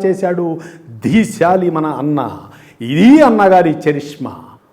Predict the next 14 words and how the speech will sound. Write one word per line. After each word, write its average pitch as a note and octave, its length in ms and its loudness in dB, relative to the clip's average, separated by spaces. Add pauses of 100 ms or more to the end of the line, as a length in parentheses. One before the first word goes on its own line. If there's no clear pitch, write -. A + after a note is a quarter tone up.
(120)
అటు B2 200 -6
సినిమా F3+ 580 -2
రంగమైనా, E3 920 -2
ఇటు D3 160 -8
రాజకీయ F#3 680 -4
రంగమైనా D#3 840 -6 (460)
తనకెదురు B2+ 640 -12
లేదని, B2 600 -10 (420)
తనకెవరు C3+ 600 -6
సాటిరారని C#3+ 840 -6
ఎలుగెత్తి F#3 460 -8 (120)
చాటేలా C3 440 -6 (100)
చేసుకున్నారు B2 680 -12
అన్నగారు. A2 540 -12